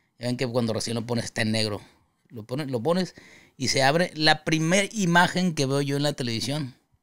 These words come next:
es Valentín Elizalde, mi amigo, Valentín Elizalde muerto.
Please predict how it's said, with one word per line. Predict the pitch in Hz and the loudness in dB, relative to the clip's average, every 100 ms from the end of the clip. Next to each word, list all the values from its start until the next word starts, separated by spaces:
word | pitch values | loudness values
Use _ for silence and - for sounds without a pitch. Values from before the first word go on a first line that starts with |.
| _ _ - | _ _ -8
es | 117 | -4
Valentín | 120 117 110 120 120 | -2 -2 -4 -6 -6
Elizalde, | 113 98 110 113 117 - _ _ _ _ | -6 -6 -8 -8 -10 -12 _ _ _ _
mi | 104 | -14
amigo, | 87 104 143 107 - _ _ _ _ _ _ _ _ | -8 -4 -4 -4 -10 _ _ _ _ _ _ _ _
Valentín | 113 110 110 104 107 | -6 -4 -2 -4 -4
Elizalde | 110 101 110 107 110 | -4 -4 -6 -6 -6
muerto. | 101 95 - | -8 -10 -16